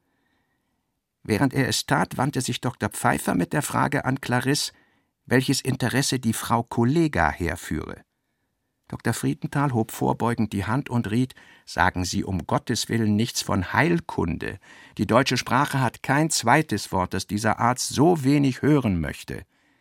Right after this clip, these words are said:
Es war die Wahrheit und bot den Vorteil, dass es die unberechtigte Besucherin vor den andern als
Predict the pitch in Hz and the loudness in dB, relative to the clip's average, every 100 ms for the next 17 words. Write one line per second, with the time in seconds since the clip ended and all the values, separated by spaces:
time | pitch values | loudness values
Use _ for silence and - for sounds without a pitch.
0 | _ _ _ _ _ _ - 110 - 98 | _ _ _ _ _ _ -6 -4 2 2
1 | 101 120 143 101 98 95 76 - - _ | 4 2 4 4 4 0 -2 -10 -14 _
2 | _ _ _ _ 113 113 127 120 113 127 | _ _ _ _ -4 0 2 2 0 -2
3 | 135 151 135 127 - 123 - - 160 156 | -2 2 2 0 -2 -4 -4 -2 -2 0
4 | 127 123 - 127 135 117 110 120 147 131 | -2 -2 -4 -6 -2 -2 -2 -2 -2 -2
5 | 131 123 120 107 104 117 127 127 117 110 | -2 0 0 0 2 2 4 2 2 -2